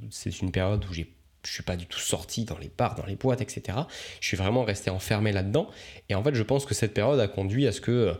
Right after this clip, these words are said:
bah, j'ai tellement pris l'habitude, en fait, de, de voir, euh, limite me justifier d'une certaine productivité,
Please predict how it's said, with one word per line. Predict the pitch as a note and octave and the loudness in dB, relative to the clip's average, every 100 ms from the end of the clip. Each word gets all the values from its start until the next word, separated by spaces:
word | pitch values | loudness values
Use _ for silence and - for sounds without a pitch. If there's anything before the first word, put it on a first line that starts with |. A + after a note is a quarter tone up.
| - - - | -6 -8 0
bah, | |
j'ai | F#2 G2 | 2 2
tellement | - D#3 D3+ | 2 4 2
pris | - | 2
l'habitude, | A#2+ A2 - C#3 | 2 2 2 2
en | G#2 | 2
fait, | A#2 G#2+ | 0 0
de, | G#2 F#2 | 0 0
de | F2+ | 0
voir, | F#2 G#2+ G#2+ | 0 2 2
euh, | F2 D#2 - - - | 0 -2 -8 -8 0
limite | G#2 D3 B2+ | 4 4 4
me | G2 | 4
justifier | G2 C3 C#3+ - C#3 - C#3+ | 4 4 2 2 0 4 4
d'une | A#2 G#2 | 4 2
certaine | A2 G#2+ G#2+ G#2 | 0 0 0 2
productivité, | - A#2+ A2+ - - G2+ - B2+ C3 | 2 2 0 -2 0 2 4 2 0